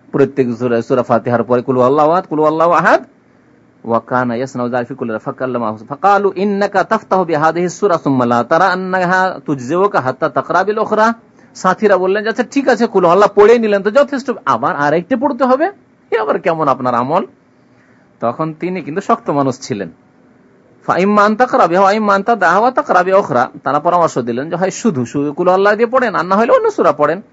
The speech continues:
বলছেন, فقال: "ما أنا بتاركها"، শোনো, আমি এ কুল আল্লাহ ছাড়বো না, সূরা ইখলাস আমি ছাড়বো না।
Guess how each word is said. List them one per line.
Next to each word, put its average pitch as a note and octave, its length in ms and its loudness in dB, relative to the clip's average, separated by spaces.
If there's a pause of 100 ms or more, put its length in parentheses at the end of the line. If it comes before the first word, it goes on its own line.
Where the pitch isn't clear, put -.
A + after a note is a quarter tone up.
(340)
বলছেন, A2 280 -8
فقال: C3 360 -2
"ما D3+ 340 2
أنا D3+ 120 -2
بتاركها"، A2 720 -2
শোনো, C#3+ 420 0 (540)
আমি F3 280 0
এ F#3+ 80 2
কুল F#3+ 320 2
আল্লাহ D3+ 240 4
ছাড়বো A2+ 260 -2
না, F2+ 100 -14 (800)
সূরা A3 300 2
ইখলাস A#3+ 380 0
আমি B3 160 -4
ছাড়বো D3 360 -2
না। G2 160 -6